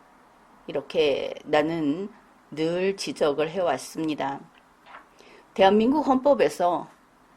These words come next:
대통령인 공무원에게 통치행위라고 하는 것은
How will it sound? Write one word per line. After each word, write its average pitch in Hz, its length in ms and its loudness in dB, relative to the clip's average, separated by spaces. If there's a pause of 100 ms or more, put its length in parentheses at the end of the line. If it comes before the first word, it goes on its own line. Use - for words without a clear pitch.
(220)
대통령인 220 1000 2
공무원에게 165 960 0 (420)
통치행위라고 190 1300 0
하는 254 280 -2
것은 - 500 -6